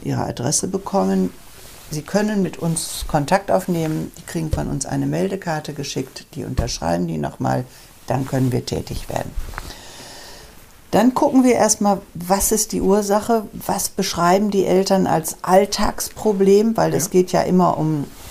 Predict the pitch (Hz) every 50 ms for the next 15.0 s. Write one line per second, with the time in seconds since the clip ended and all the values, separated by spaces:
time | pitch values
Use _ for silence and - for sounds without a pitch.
0 | - - - - - - - - 214 - - - 233 180 147 - - - - -
1 | 190 180 185 185 208 196 202 - - - 202 202 190 180 185 190 196 208 233 269
2 | 269 - - - - - - - - - - - - - - - - 156 156 170
3 | - - - 196 190 202 240 302 320 - - - - - - - - - - -
4 | - - - - - - - - - - - 131 123 127 143 139 - - 143 135
5 | 139 143 143 139 139 139 - 147 - - 147 139 139 - 131 131 - - 135 139
6 | - - 175 - - 131 131 - - 120 - - - - - 156 147 - - -
7 | - - - - - - - - - - - - - - - - 160 165 - 147
8 | - - - 165 160 147 143 139 135 131 131 - - 123 120 127 127 127 123 127
9 | 117 110 - 123 139 156 147 - - - 156 143 135 135 135 139 143 - - -
10 | - - - - - - - - - - - - - - 156 151 147 147 143 -
11 | - - 170 160 - - 147 139 143 135 127 117 120 139 147 - - - 156 143
12 | 139 135 - - - 143 139 135 139 - 151 151 143 147 147 143 - - 151 139
13 | 135 143 156 151 - 160 160 - - 131 135 131 - 147 143 - - 156 147 -
14 | - 123 123 131 131 - - - 135 - - 131 131 131 - 147 135 131 127 127